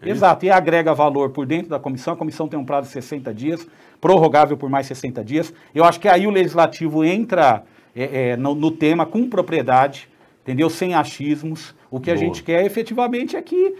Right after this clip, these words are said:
Speaker 2: tenha uma solução. Eu sou muito, a minha posição todo mundo já conhece, minha posição é de não fechamento da empresa. Nós estamos falando de quatro mil e setecentos empregos.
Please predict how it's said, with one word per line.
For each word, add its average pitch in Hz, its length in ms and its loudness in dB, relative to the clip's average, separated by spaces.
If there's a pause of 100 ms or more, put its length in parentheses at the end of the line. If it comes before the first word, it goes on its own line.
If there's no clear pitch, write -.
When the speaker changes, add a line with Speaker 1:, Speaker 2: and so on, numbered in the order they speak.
(120)
Speaker 2:
tenha 262 100 -2
uma 285 80 0
solução. 277 400 -2
Eu 196 160 6
sou - 180 -2
muito, 170 840 -2
a 120 80 -8
minha 165 160 -4
posição 180 420 -6
todo 240 160 -6
mundo 214 140 -6
já 190 100 -2
conhece, 135 440 -6 (260)
minha 135 100 -4
posição 156 300 -4
é 359 40 -2
de 381 80 -6
não 370 140 -4
fechamento 156 500 -4
da 127 80 -8
empresa. 117 420 -4 (260)
Nós 349 80 -14
estamos 370 160 -2
falando 233 160 0
de 160 60 -8
quatro 180 280 0
mil 185 80 -6
e 175 40 -4
setecentos 147 420 -6
empregos. 123 600 -6